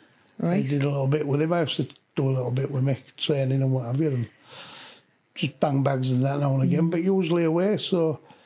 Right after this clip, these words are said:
Speaker 1: he, um, he wanted to do something, he wanted to do a bit of karate, so I did a little bit of that, and it wasn't really for him.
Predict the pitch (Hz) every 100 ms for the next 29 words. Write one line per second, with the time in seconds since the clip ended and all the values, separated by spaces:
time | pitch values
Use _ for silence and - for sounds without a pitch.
0 | - _ _ _ _ _ 185 170 165 165
1 | 160 160 156 131 - _ _ _ _ _
2 | _ _ _ - - _ _ _ _ _
3 | _ _ _ - 175 175 147 156 175 190
4 | 202 170 160 151 - 147 143 139 143 -
5 | 160 175 165 - 151 143 156 151 139 127
6 | 131 120 131 151 143 147 - _ 165 151
7 | 151 143 123 - 170 156